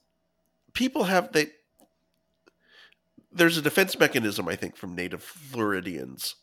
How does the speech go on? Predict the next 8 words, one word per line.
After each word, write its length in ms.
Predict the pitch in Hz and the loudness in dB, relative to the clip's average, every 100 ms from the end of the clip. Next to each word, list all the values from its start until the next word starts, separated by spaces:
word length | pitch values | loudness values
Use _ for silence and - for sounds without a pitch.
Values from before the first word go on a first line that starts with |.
| _ _ _ _ _ _ | _ _ _ _ _ _
about 340 | - 101 104 - | -2 2 2 0
F-, 120 | - - | -10 -16
Florida 440 | - 113 95 87 | -12 -2 0 0
man, 260 | 85 87 85 | -2 -4 -4
Florida 400 | - - 87 80 | -8 -8 -6 -6
woman, 460 | 82 82 82 78 - _ _ _ _ _ _ _ - | -6 -8 -8 -10 -14 _ _ _ _ _ _ _ -12
uh, 320 | - 73 69 71 - | -10 -8 -8 -12 -12
cliches. 720 | - - 101 80 62 - | -6 -4 -4 -4 -8 -12